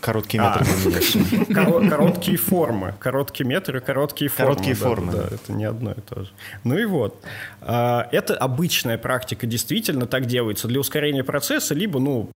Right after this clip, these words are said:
Speaker 2: просто когда нет необходимости. Но, разумеется, если подразумевается какая-то серьезная работа, если нужен исходник,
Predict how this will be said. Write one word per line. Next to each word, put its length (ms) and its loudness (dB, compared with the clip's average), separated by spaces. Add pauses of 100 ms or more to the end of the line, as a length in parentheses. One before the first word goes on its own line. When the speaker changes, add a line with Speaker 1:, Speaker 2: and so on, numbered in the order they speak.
(420)
Speaker 2:
просто 320 -2
когда 260 0
нет 260 0
необходимости. 760 -2 (280)
Но, 120 0
разумеется, 580 0
если 220 -2
подразумевается 720 -2
какая-то 320 -4
серьезная 480 -2
работа, 400 -4
если 260 -6
нужен 400 -6
исходник, 600 -6